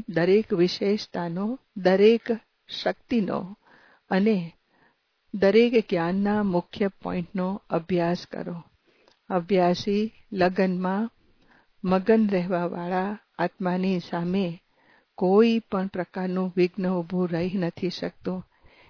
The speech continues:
એટલે અભ્યાસની પ્રયોગશાળામાં બેસી જાઓ. હજી સુધી જ્ઞાનના સાગર, ગુણોના સાગર,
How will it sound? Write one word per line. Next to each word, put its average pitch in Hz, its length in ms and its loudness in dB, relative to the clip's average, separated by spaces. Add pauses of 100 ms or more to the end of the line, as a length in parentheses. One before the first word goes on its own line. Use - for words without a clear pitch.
(100)
એટલે 202 420 -2 (140)
અભ્યાસની 202 840 0
પ્રયોગશાળામાં 175 1200 0
બેસી 175 400 -4
જાઓ. 170 400 -4 (720)
હજી 226 340 2
સુધી 185 640 -4 (200)
જ્ઞાનના 196 600 0
સાગર, 185 560 -2
ગુણોના 190 580 0
સાગર, 185 580 -2